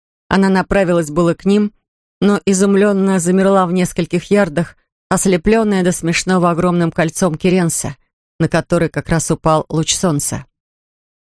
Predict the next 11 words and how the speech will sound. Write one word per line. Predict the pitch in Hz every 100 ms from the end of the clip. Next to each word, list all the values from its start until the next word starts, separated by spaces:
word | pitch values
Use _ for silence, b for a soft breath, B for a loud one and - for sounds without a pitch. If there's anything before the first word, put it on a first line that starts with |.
| _ -
"Это | 277 226
Рубен | 269 453 247
мне | 196
подарил", | 180 180 180 175 - _ _ _ _
похвасталась | 190 180 170 - 160 156
та. | - 143 139 _ _ -
"Я | 247 208
выхожу | 240 - 392 320
за | 294
него | 302 339
замуж". | 349 403 403 156 -